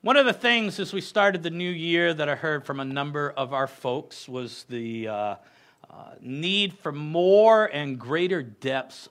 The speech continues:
of prayer. Uh, and so in response to this, I'm, I'm bringing back some older teaching. I'm gonna add in some new teaching with it. Uh, and I want to encourage you, invite you. Uh,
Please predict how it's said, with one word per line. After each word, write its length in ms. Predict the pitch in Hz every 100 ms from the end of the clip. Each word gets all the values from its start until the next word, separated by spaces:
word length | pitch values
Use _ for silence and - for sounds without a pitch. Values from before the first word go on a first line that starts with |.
| -
of 260 | 110 _
prayer. 520 | - - 127 107 80 - _ _ _ _ -
Uh, 280 | 104 110 110
and 140 | 123
so 180 | - 180
in 100 | 175
response 840 | 165 - - - 196 196 196 -
to 80 | 196
this, 420 | 170 170 156 -
I'm, 220 | 151 139 139
I'm 160 | 139
bringing 320 | 175 208 233
back 240 | 208 208 -
some 200 | - 160
older 320 | 175 196 196 208
teaching. 480 | - 202 - 269
I'm 300 | 185 135 120 117
gonna 260 | 147 143 -
add 220 | 147 147
in 160 | 156 143
some 380 | - 127 123 131
new 220 | 180 185
teaching 580 | - 185 - 170 147 139
with 200 | 156 185
it. 220 | - - - - - - -
Uh, 380 | 117 113 110 117
and 360 | 139 131 131 123 -
I 80 | 135
want 280 | 147 160 160
to 360 | 170 160 151 135
encourage 800 | 143 - - 247 254 220 170 170
you, 260 | 165 202
invite 760 | 190 160 147 165 190 226 - -
you. 320 | 156 156 190
Uh, 320 | 147 131 123